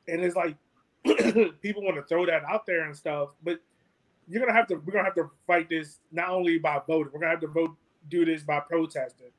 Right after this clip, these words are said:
You know, people are gonna loot and riot, but if it forces people, and I'll be straight up with you, if it forces white America to wake up and realize, like, things like this are happening and they happen on a daily basis,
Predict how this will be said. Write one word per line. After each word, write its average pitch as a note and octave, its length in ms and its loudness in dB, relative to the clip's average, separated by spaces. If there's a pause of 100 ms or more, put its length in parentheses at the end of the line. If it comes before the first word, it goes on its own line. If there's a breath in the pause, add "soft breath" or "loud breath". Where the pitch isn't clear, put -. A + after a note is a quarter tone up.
(520)
You G#3 120 4
know, F3+ 140 6
people G3 280 -4
are F#3+ 160 0
gonna F#3+ 200 -2
loot G#3 220 0
and G#3 80 -4
riot, A#3 280 0
but E3+ 240 2
if E3+ 200 0
it F3 180 4 (720)
forces A3+ 420 2
people, C4 560 -2 (400)
and D#3+ 140 0
I'll E3 160 0
be D3+ 180 -4 (160)
straight E3+ 220 6
up F#3+ 120 4
with G3+ 160 0
you, F3+ 80 -4
if D#3 120 2
it D3+ 120 -2
forces G3 320 4
white E3+ 280 6
America F3+ 480 0
to C3+ 240 -12
wake D#3+ 260 -2
up D#3+ 220 -2 (320)
and D3 240 -4
realize, E3+ 640 -2
like, C#3+ 160 -2 (380)
things E3+ 300 -4
like D#3+ 220 -4
this D#3+ 160 -4
are C#3+ 180 -10
happening F#3+ 480 -2
and C#3+ 120 -6
they D3+ 80 -4
happen E3+ 260 -4
on D3+ 120 -4
a C#3 80 -6
daily D#3 420 -4
basis, G#3 580 -4